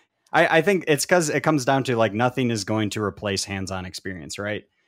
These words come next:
You can study for an exam all you want, you can read textbooks all you want, but until you're, like,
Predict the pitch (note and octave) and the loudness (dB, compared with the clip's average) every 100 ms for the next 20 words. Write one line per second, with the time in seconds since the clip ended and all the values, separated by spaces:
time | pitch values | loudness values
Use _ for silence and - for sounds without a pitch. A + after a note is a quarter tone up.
0 | _ _ B2 A#2+ A2+ G#2+ - - B2 B2 | _ _ -4 0 0 2 -2 0 2 2
1 | B2 - A2+ A2 F#2+ G#2+ G#2+ G#2 G#2 G2+ | 0 -2 -2 -2 -4 -4 -2 -2 -4 -4
2 | G#2 G2+ G2+ G2+ F#2+ G2+ G2+ F#2+ G#2 G2 | -2 -2 -2 -4 -6 -6 -6 -6 -8 -6
3 | A2 G#2 - G2 F2+ F#2+ G2 F#2+ F#2+ F2+ | -6 -6 -8 -10 -10 -8 -6 -6 -8 -8
4 | G2 G2 - G#2 G2+ F#2+ F#2+ F2+ | -10 -8 -8 -6 -4 -4 -6 -10